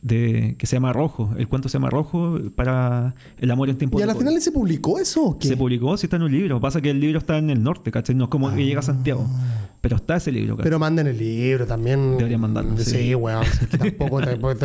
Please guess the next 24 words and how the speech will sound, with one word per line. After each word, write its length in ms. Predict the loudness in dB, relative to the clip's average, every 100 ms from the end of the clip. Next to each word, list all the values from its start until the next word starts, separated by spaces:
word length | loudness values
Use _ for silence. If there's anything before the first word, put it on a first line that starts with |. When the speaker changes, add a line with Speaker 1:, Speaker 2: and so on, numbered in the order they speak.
| -2
Speaker 2:
son 360 | 0 0 2 2
veinte 300 | 0 2 2
millones 240 | 2 2
de 60 | 0
pesos. 380 | 0 0 0 0
Manden 560 | 2 2 2 -2 -2
un 180 | 2 4
libro 380 | 4 2 2 0 0
o 260 | 0 0
Speaker 1:
Sí. 60 | -2
Speaker 2:
tres, 480 | 0 0 0 0 0
en 100 | 2
verdad, 360 | 2 0 -2 -2
porque 160 | -2
va 80 | 0
a 40 | 2
regalar. 540 | 2 2 2 0 -4 -10 -18 -18 -4
Speaker 1:
<laughs> 220 | 0 2 2
Speaker 2:
Y 180 | 2 2
te, 880 | 0 2 2 2 2 2 2 0
y 20 | 0
te, 120 | -2
te, 240 | -4 -4
¿cuánto? 420 | -2 -2 -2 -6